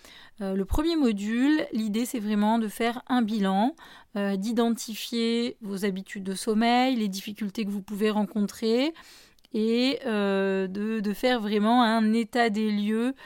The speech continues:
euh, de départ. Dans le module deux,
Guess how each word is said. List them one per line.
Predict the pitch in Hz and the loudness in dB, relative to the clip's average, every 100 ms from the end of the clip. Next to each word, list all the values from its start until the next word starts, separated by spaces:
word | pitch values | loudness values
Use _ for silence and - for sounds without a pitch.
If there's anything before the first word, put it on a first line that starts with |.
| - - 208 | -20 -12 -4
euh, | 196 196 190 185 | -2 0 0 0
de | 202 | -2
départ. | 214 226 - - - _ _ - - - - - | 0 -2 -4 -14 -20 _ _ -20 -20 -20 -20 -2
Dans | 214 220 | 2 4
le | |
module | 240 320 285 277 240 202 | 6 4 2 2 2 0
deux, | 202 202 220 370 | 0 2 2 0